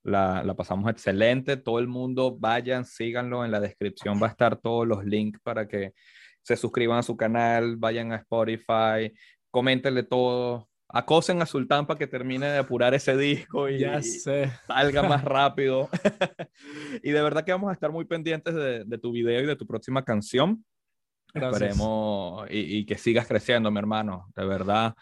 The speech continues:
Speaker 1: eres bienvenido en Musicas cuando quieras. Cuando tengas más canciones, puede ser de King of Convenience, puede ser de otra gente,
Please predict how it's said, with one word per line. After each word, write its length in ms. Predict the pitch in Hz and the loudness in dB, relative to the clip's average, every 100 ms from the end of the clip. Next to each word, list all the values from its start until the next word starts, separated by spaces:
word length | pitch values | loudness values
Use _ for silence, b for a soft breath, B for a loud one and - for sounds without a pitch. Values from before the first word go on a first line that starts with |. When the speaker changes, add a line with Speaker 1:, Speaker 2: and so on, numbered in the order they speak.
| B B B B - | B B B B -6
Speaker 1:
eres 360 | 104 98 123 | -2 0 0
bienvenido 640 | 127 120 104 101 110 113 | 2 2 2 2 2 2
en 100 | 117 | 2
Musicas 640 | 113 113 110 110 117 113 - | 2 0 -2 -2 -2 -4 -14
cuando 580 | - 107 104 95 95 92 | -6 -2 -2 -4 -8 -10
quieras. 640 | - 117 127 160 170 - _ _ _ _ _ _ _ _ | -2 4 4 4 0 -10 _ _ _ _ _ _ _ _
Cuando 280 | 101 104 104 | -6 -4 -4
tengas 220 | 110 117 | -2 0
más 160 | 127 | 0
canciones, 580 | 127 120 113 135 143 156 | 0 -2 0 4 4 4
puede 180 | - 120 | 2 2
ser 180 | 127 135 | 4 2
de 100 | 135 | 0
King 140 | 147 139 | 0 -4
of 120 | - | -4
Convenience, 460 | 123 113 165 165 | -6 -4 -4 -4
puede 160 | 123 117 | -4 -4
ser 180 | - 123 | -2 -2
de 80 | 127 | -2
otra 180 | 123 120 | -4 -6
gente, 540 | 120 143 156 147 | -6 -6 -6 -6